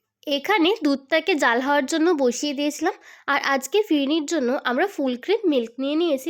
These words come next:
পাঁচশো এমএল। এবারে এই জাল হওয়া দুধের মধ্যে বেটে রাখা চালটা আর দুধটা দুটো একসাথে ঢেলে দিলাম। ঢেলে দিয়ে ভালো করে চালটাকে দুধের সাথে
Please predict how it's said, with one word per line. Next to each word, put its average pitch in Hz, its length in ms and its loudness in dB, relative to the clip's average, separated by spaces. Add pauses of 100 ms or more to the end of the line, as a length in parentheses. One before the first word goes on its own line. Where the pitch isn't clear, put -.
(100)
পাঁচশো 226 420 -4
এমএল। 202 220 -14 (440)
এবারে 285 360 2 (120)
এই 370 180 4
জাল 269 220 4 (120)
হওয়া 320 220 4
দুধের 285 400 0
মধ্যে 311 380 0 (380)
বেটে 269 240 -2
রাখা 311 260 0 (100)
চালটা 233 380 0 (140)
আর 285 160 -2
দুধটা 277 340 -2
দুটো 262 260 -6 (100)
একসাথে 262 400 -4
ঢেলে 254 320 -2
দিলাম। 196 200 -12 (600)
ঢেলে 294 280 2
দিয়ে 359 120 0 (120)
ভালো 247 220 0
করে 339 240 0
চালটাকে 330 520 -2 (100)
দুধের 277 320 -2
সাথে 330 180 -2